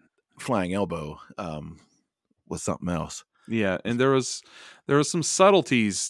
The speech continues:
Speaker 2: that, like, between Owen and between Bret. Like, both Owen and Bret did something in this match that I, I think needs to be called out, and that's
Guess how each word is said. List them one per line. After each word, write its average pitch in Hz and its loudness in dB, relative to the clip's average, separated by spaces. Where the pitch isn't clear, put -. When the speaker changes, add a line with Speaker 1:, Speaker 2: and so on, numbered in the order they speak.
Speaker 2:
that, 104 0
like, 101 -4
between 113 -2
Owen 101 2
and 101 -4
between 87 -10
Bret. 85 -4
Like, 92 -6
both 139 6
Owen 120 2
and 110 -4
Bret 101 2
did 101 -4
something 101 -2
in 95 -4
this 92 -6
match 87 -6
that 92 -4
I, 90 -4
I 98 -2
think 101 -6
needs 98 -6
to 95 -10
be 87 -14
called 85 -6
out, 101 2
and 87 -10
that's 92 -6